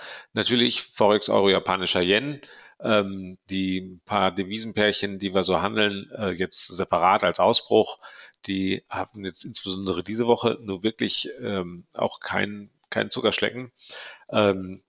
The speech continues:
da hatten wir, das ist so für mich ein Teil der sogenannten Ursachenforschung. Wir haben im Moment, ähm, News, das ist jetzt absolut nichts Neues, News haben wir nur ständig und immer und, äh,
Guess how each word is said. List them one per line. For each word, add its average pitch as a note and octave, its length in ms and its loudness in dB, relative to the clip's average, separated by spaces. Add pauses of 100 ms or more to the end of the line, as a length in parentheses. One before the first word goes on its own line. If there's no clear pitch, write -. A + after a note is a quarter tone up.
da F#2 220 4
hatten A2+ 180 -2
wir, G#2 180 0 (600)
das G#2 420 -2
ist A2 140 4
so G#2+ 120 2
für - 180 -6
mich A#2+ 480 0
ein A2+ 340 -2
Teil A2 640 0
der F#2+ 400 -4
sogenannten F#2+ 460 -4
Ursachenforschung. G2 1000 0 (560)
Wir F2+ 160 2
haben A#2+ 160 2
im F#3+ 60 8
Moment, A#2 680 2 (100)
ähm, F#2+ 500 0 (120)
News, C3 760 2 (260)
das A#2 140 -2
ist F#2 160 4
jetzt F2+ 140 0
absolut F#2+ 380 0
nichts - 160 -6
Neues, G#2+ 280 4
News F#2+ 280 -2
haben F2+ 80 -6
wir F2 80 -4
nur E2+ 220 -6
ständig G2 520 -2
und F2+ 120 -12
immer G#2+ 340 2
und, F2 320 -10 (460)
äh, F#2 320 4